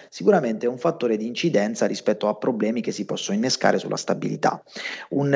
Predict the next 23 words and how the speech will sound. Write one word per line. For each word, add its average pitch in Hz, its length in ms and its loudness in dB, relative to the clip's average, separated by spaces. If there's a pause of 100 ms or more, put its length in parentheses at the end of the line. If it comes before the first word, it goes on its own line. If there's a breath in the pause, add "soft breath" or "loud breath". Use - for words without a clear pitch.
(160)
un 143 120 0
gestore 143 340 6
come 143 360 4
Era 151 280 6
ha 120 140 2
anche 123 220 0
i 120 40 4
dati 113 260 4
ovviamente 113 440 2
dei 107 160 2
materiali 110 480 4
delle 104 180 0
condotte, 120 680 4 (200 loud breath)
della 110 240 4
vetustà, 110 640 2
cioè 110 160 -4
dell'anzianità, 107 840 -2
delle 107 220 -4
passate - 400 -2
ispezioni 110 540 -6
che - 80 -2
ha 98 60 -2
fatto. - 540 0